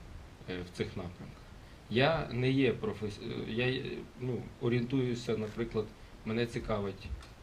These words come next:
в мирний час це розвиток території, р-, розвиток території і розвиток українських міст і сіл. Це тема, де би я дуже хотів працювати, е, ну,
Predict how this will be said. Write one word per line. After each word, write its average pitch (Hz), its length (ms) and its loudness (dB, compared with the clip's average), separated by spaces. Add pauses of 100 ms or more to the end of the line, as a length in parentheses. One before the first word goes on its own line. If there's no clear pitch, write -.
(300)
в 110 40 -4
мирний 107 340 2
час 113 300 0
це 98 200 -4
розвиток 98 440 -2
території, 98 720 0 (500)
р-, 113 280 2
розвиток 110 500 2
території 110 580 0 (200)
і 101 200 0
розвиток 107 500 0
українських 104 640 -4
міст 104 280 -4
і 98 80 -4
сіл. 92 260 -8
Це - 360 -8
тема, 107 220 -4
де 101 80 -4
би 95 160 -4
я 95 160 -2 (360)
дуже 104 300 -2
хотів 98 300 -4 (480)
працювати, 107 640 -2
е, 95 100 -2 (840)
ну, 120 120 -2